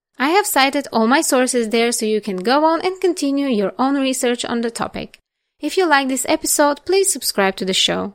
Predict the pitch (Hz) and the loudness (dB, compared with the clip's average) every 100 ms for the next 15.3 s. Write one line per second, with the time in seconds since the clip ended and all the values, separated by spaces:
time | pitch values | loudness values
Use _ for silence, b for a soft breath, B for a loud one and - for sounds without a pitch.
0 | _ 233 226 226 311 339 370 _ _ _ | _ -2 0 0 2 2 0 _ _ _
1 | 233 233 240 214 196 285 349 294 233 185 | 0 2 2 2 2 2 4 2 2 2
2 | 170 196 _ 240 247 311 339 - 370 330 | -2 -6 _ -2 2 0 0 0 2 4
3 | 311 294 294 240 208 233 277 311 302 311 | 4 0 2 0 2 0 2 0 0 2
4 | 294 285 285 233 190 196 233 240 - 220 | 2 2 0 0 0 0 0 0 -2 -4
5 | 226 202 180 180 175 196 196 _ _ - | -2 -2 -2 -2 -6 -10 -12 _ _ -4
6 | - 294 359 381 359 339 294 277 269 277 | 2 4 4 2 2 2 2 0 0 -2
7 | 269 277 254 196 208 311 359 359 _ - | 0 -2 0 0 2 2 2 0 _ 2
8 | 381 339 330 320 302 302 294 285 285 226 | 2 2 2 4 2 4 0 0 -2 -2
9 | 202 226 226 220 226 220 240 220 180 175 | -2 0 0 0 -4 -2 -4 -2 -4 -4
10 | 190 202 - _ _ 294 339 - 330 311 | -8 -10 -14 _ _ -2 0 2 2 2
11 | 320 302 262 214 208 208 - 226 285 285 | 0 0 0 2 2 0 0 -2 0 0
12 | 262 240 226 214 196 - 320 311 302 302 | 0 0 0 -2 -2 0 0 2 2 2
13 | - 330 381 370 339 294 277 254 240 214 | 0 2 2 2 0 2 2 2 2 4
14 | 214 220 208 196 180 185 175 175 185 185 | 4 2 -2 -4 -2 -2 -4 -6 -8 -8
15 | 190 - | -8 -10